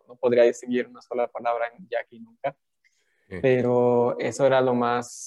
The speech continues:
Speaker 1: cercano. Sí que se hacía mucho énfasis en, en visitar zonas arqueológicas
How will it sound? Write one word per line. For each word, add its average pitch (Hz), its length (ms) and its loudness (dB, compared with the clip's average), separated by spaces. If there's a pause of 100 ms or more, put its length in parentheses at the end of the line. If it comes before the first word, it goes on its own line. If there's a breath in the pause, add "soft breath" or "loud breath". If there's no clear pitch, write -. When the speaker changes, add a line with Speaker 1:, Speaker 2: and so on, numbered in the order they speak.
(140)
Speaker 1:
cercano. 110 560 -4 (240)
Sí - 180 0
que 151 100 6
se 156 60 4
hacía 143 200 2
mucho 139 240 0
énfasis 131 480 -4
en, 120 200 -6 (300)
en 123 240 2
visitar 120 420 -2
zonas 127 280 -4
arqueológicas - 880 -4